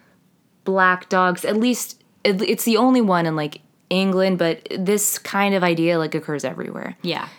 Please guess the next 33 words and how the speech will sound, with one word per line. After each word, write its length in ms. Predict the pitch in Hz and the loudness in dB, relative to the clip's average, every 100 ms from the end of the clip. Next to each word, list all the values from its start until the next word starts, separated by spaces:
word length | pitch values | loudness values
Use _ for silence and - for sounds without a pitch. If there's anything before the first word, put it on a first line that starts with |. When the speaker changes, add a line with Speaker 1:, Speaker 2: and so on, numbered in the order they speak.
| - | -4
Speaker 1:
You've 160 | 185 | -4
probably 400 | 185 185 175 180 | 2 2 2 0
seen 300 | 180 - 185 185 | -2 -2 0 0
it 100 | 190 | 0
in 160 | 196 | 0
the 100 | 196 | 0
old 240 | 202 214 220 | 2 2 2
Harry 280 | 226 220 220 | 2 2 0
Potter. 420 | 240 233 175 135 | 0 0 0 -2
Speaker 2:
Oh, 380 | 180 202 247 233 | -2 2 4 2
of 200 | 180 - | 0 -4
course. 500 | - 190 285 285 - | -6 -2 -2 -4 -8
You 80 | 165 | -8
got 260 | 165 165 170 | -6 -6 -2
Speaker 1:
Yep. 240 | 165 208 | 2 0
Speaker 2:
your 80 | 180 | -2
Sirius 640 | - 170 175 208 214 - | -10 -8 -4 -4 -6 -8
Black. 280 | - 175 208 | -12 -10 -8
Speaker 1:
It's 160 | 233 196 | -8 -8
true. 380 | - 226 170 147 - _ _ - | -2 0 0 -4 -14 _ _ -6
Sometimes 1040 | - 226 262 262 262 254 254 247 - - _ | 2 4 4 4 4 4 2 2 -2 -8 _
it 140 | 190 185 | 0 2
is 100 | 175 | 2
an 120 | 185 | 2
omen 240 | 170 175 170 | 2 2 0
of 140 | 151 | -2
death. 480 | 151 135 202 - - _ _ _ | -4 -4 -4 -8 -14 _ _ _
Speaker 2:
<laughs> 480 | 202 - 196 269 233 | -16 -14 -12 -10 -10
Speaker 1:
Sometimes 1200 | - - 185 180 180 175 156 147 160 233 294 - - _ | -6 2 4 4 2 0 0 0 0 0 -2 -6 -12 _
it 120 | 220 214 | -2 0
is 120 | 226 | 0
a 40 | |
companion, 880 | 254 320 302 - 175 175 220 269 294 | -2 -2 -2 0 0 2 2 0 -2